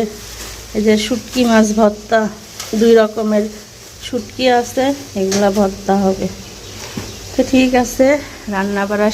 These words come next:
শেষ করে নিই, আবার পরে দেখাবো।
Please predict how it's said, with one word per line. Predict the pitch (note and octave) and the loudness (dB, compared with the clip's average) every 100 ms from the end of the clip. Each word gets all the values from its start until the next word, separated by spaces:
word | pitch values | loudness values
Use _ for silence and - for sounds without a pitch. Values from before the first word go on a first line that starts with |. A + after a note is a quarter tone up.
| - | 2
শেষ | A#3+ A#3+ - | 0 0 0
করে | B3 A#3+ A#3 | 2 2 4
নিই, | C#4 D4 - G#3 | 4 4 0 -4
আবার | G3+ G3 F#3+ G3 | 0 2 2 0
পরে | G3+ F#3+ F#3+ G3 - - - - - - F#3+ | 2 2 0 -6 -10 -18 -18 -18 -18 -8 0
দেখাবো। | G3 G3 G#3+ F#3+ | 2 2 -2 -2